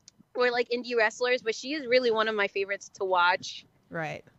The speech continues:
Speaker 1: And, and, and, you know, absorb, yeah.
Speaker 2: So I'm sure, obviously, like, I'm gonna say this, this is something, like, you would love to step in the ring, obviously, with her one
Speaker 1: Oh,
Speaker 2: day.
Speaker 1: I'm ready.
Speaker 2: <laughs>
Speaker 1: You see my eyes.
Speaker 2: She's like
Speaker 1: I've been, I, listen, I'm ready. We, whenever we get in the back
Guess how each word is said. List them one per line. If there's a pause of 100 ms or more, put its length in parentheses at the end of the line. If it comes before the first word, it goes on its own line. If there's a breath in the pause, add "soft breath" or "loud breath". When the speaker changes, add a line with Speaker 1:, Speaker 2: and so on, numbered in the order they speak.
Speaker 1:
And,
and,
and,
you
know,
absorb,
yeah. (200)
Speaker 2:
So
I'm
sure,
obviously,
like,
I'm
gonna
say
this,
this
is
something,
like,
you
would
love
to
step
in
the
ring, (120)
obviously,
with
her
one
Speaker 1:
Oh,
Speaker 2:
day.
Speaker 1:
I'm (200)
ready.
Speaker 2:
<laughs>
Speaker 1:
You (240)
see
my
eyes.
Speaker 2:
She's
like
Speaker 1:
I've
been, (240)
I, (140)
listen,
I'm
ready.
We, (200)
whenever
we
get
in
the
back